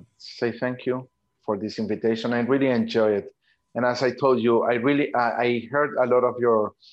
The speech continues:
uh, episodes while I'm punching the holes of Bujin T V, as you, as you said it.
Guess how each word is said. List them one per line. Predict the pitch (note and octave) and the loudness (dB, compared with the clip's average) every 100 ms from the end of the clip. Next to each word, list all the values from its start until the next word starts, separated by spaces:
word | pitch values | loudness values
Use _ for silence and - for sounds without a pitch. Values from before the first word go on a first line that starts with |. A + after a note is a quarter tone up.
| _ _ - _ - | _ _ -20 _ -12
uh, | G#2 G2 F#2 F2+ - | -8 -6 -8 -12 -8
episodes | B2 A2 G#2+ F#2 F2+ _ | -6 -6 -6 -6 -6 _
while | G2 A2 A2 F#2+ | -8 -2 -2 -4
I'm | G2 F2+ E2 _ _ _ _ _ _ _ _ _ _ _ _ _ _ | -10 -12 -20 _ _ _ _ _ _ _ _ _ _ _ _ _ _
punching | C3 A2+ A#2 | -6 -4 -6
the | G#2 | -4
holes | G2+ G2+ F#2+ | -4 -4 -4
of | G#2 - | -8 -10
Bujin | G#2+ A2 G2+ | -12 -10 -12
T | - | -12
V, | F2+ F#2 | -8 -8
as | F#2 | -8
you, | F#2+ F2+ F#2 | -12 -14 -20
as | F#2 | -18
you | F#2 F2 | -16 -16
said | - G#2+ | -10 -8
it. | A#2+ | -8